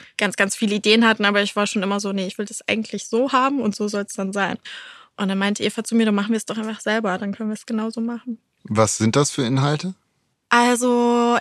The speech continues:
Speaker 1: in dem ersten Buch von mir sind sozusagen alle Blogartikel, die ich für, äh, lesenswert gehalten habe. Und da geht's ganz viel um Familie,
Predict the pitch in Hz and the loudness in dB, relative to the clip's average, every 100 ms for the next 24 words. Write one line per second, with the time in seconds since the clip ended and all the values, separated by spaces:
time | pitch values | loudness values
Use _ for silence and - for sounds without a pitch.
0 | - 254 277 240 - 233 269 - 254 240 | 2 4 4 2 2 2 0 2 0 0
1 | 233 226 220 214 214 208 208 - 208 202 | -2 0 2 2 0 -4 -8 -8 -4 0
2 | 202 196 196 - 220 240 226 214 220 220 | 2 0 0 2 4 2 0 0 -2 -2
3 | 214 - 196 190 185 190 196 190 - - | -6 -6 -6 -4 -4 -4 -6 -6 -8 -10
4 | 196 190 185 185 - - - _ _ 196 | -4 -2 0 -2 -8 -20 -20 _ _ -6
5 | 190 190 240 226 - 185 185 - - _ | -4 0 2 0 2 2 2 -2 -14 _
6 | - - 180 185 196 180 190 202 202 170 | -8 -4 -2 -2 -2 -2 2 0 0 -2
7 | 208 - - 214 214 240 - 285 - - | -4 -8 -6 -4 -2 -4 0 -2 -2 -4
8 | 247 247 240 214 220 240 233 233 233 220 | 2 6 6 4 2 2 4 6 4 4
9 | 214 208 208 | 4 4 2